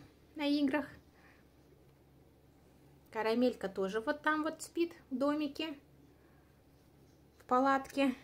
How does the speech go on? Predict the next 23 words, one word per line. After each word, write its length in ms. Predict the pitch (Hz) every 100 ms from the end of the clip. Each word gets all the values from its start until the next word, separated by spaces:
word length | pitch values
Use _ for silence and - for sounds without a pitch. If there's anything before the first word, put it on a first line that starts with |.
| - - - - - - - -
А 100 | 220
вот 180 | 220 302
эти 200 | 403 269
две 280 | 233 277
звездюши 680 | 339 285 254 196 247 370 339
маленькие 680 | 285 277 330 311 285 277 269
еще 280 | 254 247 269
играют. 580 | 254 220 208 180 165 - - - - - - - - - - - -
Еще 260 | 214 185 233
силы 380 | 226 - 311 294
у 80 | 247
них 380 | 240 254 -
есть. 480 | 247 220 170 - -
Да, 440 | 214 240 302 285 277
есть 380 | 330 415 392 -
у 20 |
нас, 160 | 320 269
скажи, 300 | - 262 240
еще 260 | 233 -
силы. 460 | 233 - 220 180 170 - - - - - - -
Поиграться, 600 | 220 214 220 247 370 294
покусаться, 880 | 247 - 208 - 226 330 - 320 285 - - - -
побороться. 800 | 190 196 208 196 254 302 330